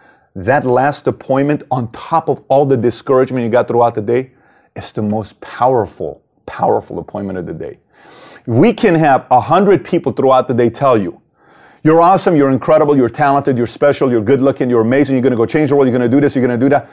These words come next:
Everything. You can have mentors, coaches tell you that all day long. You read the books all day long. But you go home to your last appointment of the day, and your last appointment of the day tells you, "You know you can't do this. You know you're not smart enough.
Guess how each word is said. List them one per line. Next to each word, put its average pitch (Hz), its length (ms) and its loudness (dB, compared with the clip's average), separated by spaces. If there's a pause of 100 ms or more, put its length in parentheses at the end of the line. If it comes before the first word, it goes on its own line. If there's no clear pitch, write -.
(260)
Everything. 190 640 2 (400)
You 143 120 4
can 175 120 2
have 143 100 4
mentors, 185 340 0
coaches 160 340 -2
tell 151 140 2
you 139 100 4
that 127 120 4
all 151 140 4
day 147 100 2
long. 143 220 4
You 120 80 2
read 151 160 4
the 165 60 2
books 139 220 -2
all 165 140 2
day 165 100 4
long. 117 260 -2 (320)
But 110 120 0
you 110 100 0
go 123 200 2
home 131 120 0
to - 120 -6
your 113 100 2
last 120 260 0
appointment 120 380 -4
of 101 80 -4
the 104 80 -4
day, 117 100 -2
and 110 80 -2
your 104 120 -2
last 120 240 -4
appointment 120 360 -4
of 101 80 -4
the 104 80 -6
day 113 300 0 (180)
tells 123 300 0
you, 117 80 -4
"You 143 160 -4
know 151 120 -6
you 101 140 -6
can't 87 300 -14
do 85 160 -8
this. 104 320 -10 (600)
You 285 120 4
know 165 140 2
you're 117 160 0
not 101 180 -4
smart 90 340 -8
enough. 87 380 -12